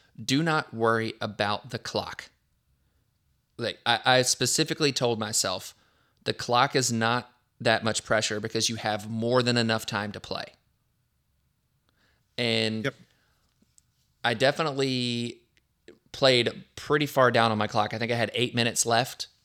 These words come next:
Speaker 1: on my clock at the point, and, and Dizzard had s-, said that he was gonna give me five extra minutes because of the lag situation and that kind of stuff. So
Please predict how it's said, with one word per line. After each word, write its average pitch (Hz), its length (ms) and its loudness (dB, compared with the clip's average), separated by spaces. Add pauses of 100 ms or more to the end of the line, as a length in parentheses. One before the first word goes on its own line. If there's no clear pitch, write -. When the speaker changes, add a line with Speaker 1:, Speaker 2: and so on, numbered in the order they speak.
(280)
Speaker 1:
on 110 160 2
my 110 220 0
clock 113 440 0
at - 120 -6
the 107 80 -6
point, 117 240 -2
and, 117 200 -2
and 110 300 -4 (100)
Dizzard 127 360 2
had 110 180 0 (180)
s-, - 120 -4
said 117 240 2
that 107 80 -4
he 120 100 2
was 110 140 -2
gonna 107 160 -2
give 104 180 2
me 107 140 -2
five 110 340 0
extra 107 300 -4
minutes 107 340 -2
because 110 400 0
of 107 260 0 (540)
the 110 180 0
lag 113 360 4
situation 110 640 -2
and 107 140 -4
that 110 160 -4
kind 117 160 -2
of 113 40 0
stuff. - 440 0
So 110 320 0